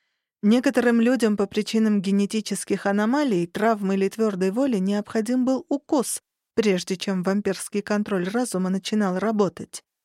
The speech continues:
Но я не могла заставить себя укусить её в довершение ко всему прочему. Она не пыталась бежать, так что, возможно, хоть что-то из того, что мы ей сказали,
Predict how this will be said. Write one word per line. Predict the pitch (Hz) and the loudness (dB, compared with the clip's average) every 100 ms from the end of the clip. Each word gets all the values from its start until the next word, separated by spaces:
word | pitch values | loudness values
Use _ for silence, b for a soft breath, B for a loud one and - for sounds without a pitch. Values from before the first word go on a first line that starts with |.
| _ _ _ _ - | _ _ _ _ 0
Но | 185 180 | 2 2
я | 185 185 185 185 | 0 0 -2 -2
не | 190 196 | 0 0
могла | 196 208 269 | 0 0 0
заставить | 190 175 - 190 185 | 0 -4 -2 -2 -4
себя | - 190 185 | -4 -2 0
укусить | 180 202 214 240 226 | -2 -4 -6 -6 -4
её | 208 196 220 - _ - | -2 0 -2 -4 _ -6
в | 190 | -2
довершение | 180 185 190 - 190 180 202 | 0 0 -2 -2 -2 0 -2
ко | 208 | -4
всему | 185 - 190 202 | -6 -4 -4 -2
прочему. | 196 165 - - - - _ _ _ _ _ _ _ _ | -4 -6 -8 -12 -12 -14 _ _ _ _ _ _ _ _
Она | 214 269 | 2 4
не | 330 | 2
пыталась | 320 320 254 233 226 - | 2 0 0 2 0 -2
бежать, | 196 214 208 208 208 - | 0 0 2 0 -2 -8
так | - 226 - | -4 -4 -4
что, | - - 277 | -8 -2 0
возможно, | 262 - 196 190 196 214 | 0 0 -2 -2 -2 -4
хоть | - 226 - | -2 -4 -4
что-то | - - 277 - | -8 -2 -2 0
из | 175 170 | -2 -2
того, | - 190 185 | -2 -2 -2
что | - 185 | -4 -4
мы | 185 | -2
ей | 185 180 | -2 -4
сказали, | - - 180 240 285 185 | -6 -6 -4 -2 0 -2